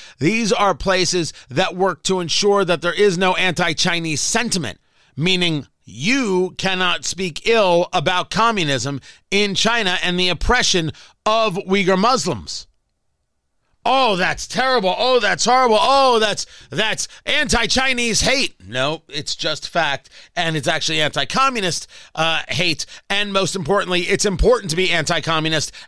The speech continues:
and to hate communists. The only right position on communism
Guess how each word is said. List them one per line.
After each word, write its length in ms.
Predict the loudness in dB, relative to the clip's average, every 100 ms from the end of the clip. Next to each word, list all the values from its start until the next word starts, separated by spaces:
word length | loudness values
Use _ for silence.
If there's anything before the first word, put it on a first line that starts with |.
| _
and 240 | -2 -2
to 80 | -2
hate 300 | 0 -2 -2
communists. 600 | -4 -4 -4 -8 -10 -14 -16 -14
The 120 | -4 0
only 280 | 2 2
right 240 | 4 2 2
position 400 | 0 0 0 0
on 120 | 0
communism 580 | 0 0 -2 -2 -4